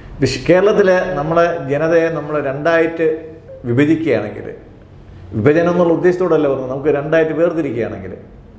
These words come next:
വിശ്വാസികളും അവിശ്വാസികളുമാണ് നമ്മൾ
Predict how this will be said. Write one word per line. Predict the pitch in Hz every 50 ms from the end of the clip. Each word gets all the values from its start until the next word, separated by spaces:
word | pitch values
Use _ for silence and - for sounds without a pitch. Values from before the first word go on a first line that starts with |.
| - - - - - - - - - - - -
വിശ്വാസികളും | 139 131 - 190 190 180 - - 170 156 160 156 156 - - -
അവിശ്വാസികളുമാണ് | 127 135 131 - 160 160 - 156 143 135 127 127 120 120 120 120 120 120 120 - -
നമ്മൾ | 120 117 123 120 117 120 120